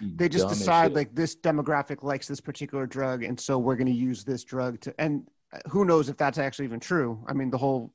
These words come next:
Speaker 2: marijuana Mexico thing, they just sort of made up.
Speaker 1: Mm-hmm.
Speaker 2: And then let's just use this to pummel whatever demographic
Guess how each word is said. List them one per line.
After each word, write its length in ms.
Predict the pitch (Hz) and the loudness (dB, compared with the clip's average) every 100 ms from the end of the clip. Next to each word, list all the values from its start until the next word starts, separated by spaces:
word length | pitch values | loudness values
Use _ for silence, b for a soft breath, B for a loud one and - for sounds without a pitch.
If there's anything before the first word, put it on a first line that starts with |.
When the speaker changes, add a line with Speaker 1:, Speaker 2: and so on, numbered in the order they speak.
| 139 | 0
Speaker 2:
marijuana 400 | 131 127 131 127 | 2 2 0 0
Mexico 380 | 139 - 135 123 | 0 -2 -6 -6
thing, 260 | 127 123 | -4 -4
they 100 | 120 | -4
just 180 | 120 120 | -6 -4
sort 160 | 135 120 | -4 -2
of 60 | |
made 180 | 117 120 | -2 0
up. 240 | 123 120 - _ _ b b b - | 0 -2 -6 _ _ b b b 2
Speaker 1:
Mm-hmm. 360 | 101 82 80 80 - _ _ _ 156 | 2 2 -2 -8 -14 _ _ _ -2
Speaker 2:
And 180 | 139 | 0
then 260 | 135 131 120 | 0 0 -2
let's 180 | 123 135 | -2 -2
just 160 | 139 - | -4 0
use 180 | 135 113 | 0 0
this 160 | 123 | -8
to 80 | - | -8
pummel 500 | - 127 120 117 - _ _ _ _ _ _ _ | -2 0 0 -2 -4 _ _ _ _ _ _ _
whatever 380 | 131 139 131 127 | -2 0 0 -2
demographic 440 | 123 120 123 120 | -4 -4 -4 -6